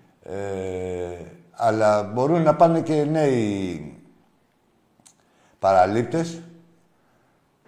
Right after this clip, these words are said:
αρκεί να μην είναι κατοχυρωμένη θέση από κάποιον παλιό,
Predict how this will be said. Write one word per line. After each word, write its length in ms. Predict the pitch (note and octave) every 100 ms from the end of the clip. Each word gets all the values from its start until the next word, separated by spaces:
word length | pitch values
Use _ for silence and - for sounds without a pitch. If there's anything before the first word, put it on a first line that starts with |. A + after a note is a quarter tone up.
| _ _ _ _
αρκεί 340 | B2+ A#2+ D#3
να 140 | D3
μην 120 | D3 D3+
είναι 100 | D3
κατοχυρωμένη 720 | C#3+ C#3 C3+ C3 C3 C#3 B2+
θέση 320 | - D3 C#3+
από 160 | A#2 B2
κάποιον 800 | C3 B2+ B2+ B2 A#2+ A#2+ A#2+ A2
παλιό, 520 | A2+ G#2 F#2 C2+ -